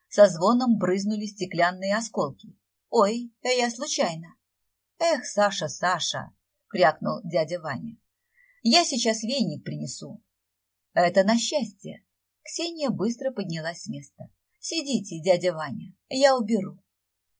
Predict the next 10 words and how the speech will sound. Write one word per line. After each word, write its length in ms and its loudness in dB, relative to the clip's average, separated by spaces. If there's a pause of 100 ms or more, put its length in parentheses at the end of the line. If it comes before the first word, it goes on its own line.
Если 380 -4
кто 400 -8 (180)
и 140 -2
выиграл 640 -4
от 180 -6
этой 220 -4
ситуации, 760 -6 (440)
то 100 2
только 380 -4
Ксения. 560 -10